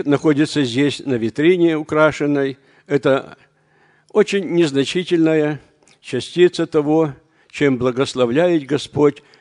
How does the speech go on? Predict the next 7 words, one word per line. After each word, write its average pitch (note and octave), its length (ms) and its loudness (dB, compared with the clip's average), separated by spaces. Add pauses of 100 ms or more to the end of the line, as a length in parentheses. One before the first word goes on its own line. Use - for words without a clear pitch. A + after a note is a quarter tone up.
живущих A#2+ 720 -2
на B2+ 160 -4
земле, A2 480 -2 (840)
посылая F3 580 2
свой D#3+ 260 2
обильный C#3+ 580 2
дождь D#3 480 -2